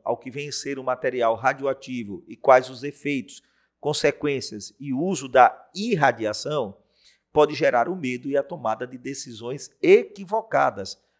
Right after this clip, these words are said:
como apresentada no exemplo a seguir.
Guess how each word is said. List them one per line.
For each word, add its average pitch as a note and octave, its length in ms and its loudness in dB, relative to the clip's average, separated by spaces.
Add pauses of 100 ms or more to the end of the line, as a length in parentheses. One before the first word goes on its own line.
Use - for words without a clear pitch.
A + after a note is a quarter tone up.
(160)
como C#3 200 0
apresentada B2+ 720 -2
no C3 140 -8
exemplo A#2 400 -6
a C3 60 -8
seguir. A#2 500 -8